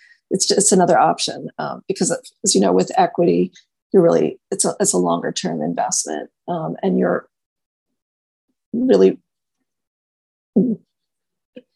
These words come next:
coming at it from a, from a different perspective. And, and as people learn more about art investing and have the experience with us, um, on the art backed loans,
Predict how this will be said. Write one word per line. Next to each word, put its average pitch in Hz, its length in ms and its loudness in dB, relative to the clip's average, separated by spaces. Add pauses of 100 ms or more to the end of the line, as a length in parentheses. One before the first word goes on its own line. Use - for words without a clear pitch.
(340)
coming 202 220 6
at 190 100 4
it 190 140 4
from 202 160 0
a, 175 260 0
from 190 140 0
a 180 60 -2
different 165 380 -6
perspective. - 560 -6 (500)
And, 202 260 0
and 196 280 2
as 208 260 2
people 196 320 0
learn - 240 0
more 190 100 -2
about 180 200 -2
art 185 140 -4
investing 180 440 -6
and 180 80 -8
have 175 100 -10
the 180 80 -6
experience 180 560 -4
with 175 140 -6
us, - 380 -4 (420)
um, 196 420 -4 (540)
on 104 120 -4
the 95 140 0
art 185 300 0 (1200)
backed - 240 2
loans, 196 640 -2